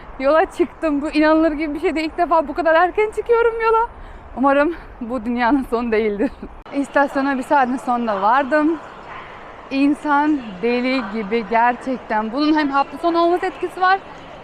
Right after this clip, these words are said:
hem de yaz tatili olmasının etkisi var. Korku filmi gibi.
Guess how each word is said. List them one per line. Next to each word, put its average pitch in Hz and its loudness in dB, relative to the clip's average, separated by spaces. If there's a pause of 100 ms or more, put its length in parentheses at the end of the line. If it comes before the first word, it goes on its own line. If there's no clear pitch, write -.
hem 285 0
de 320 4
yaz 262 0
tatili 349 0
olmasının 392 0
etkisi - -6
var. 370 -2
Korku 226 0
filmi 220 -6
gibi. 180 -4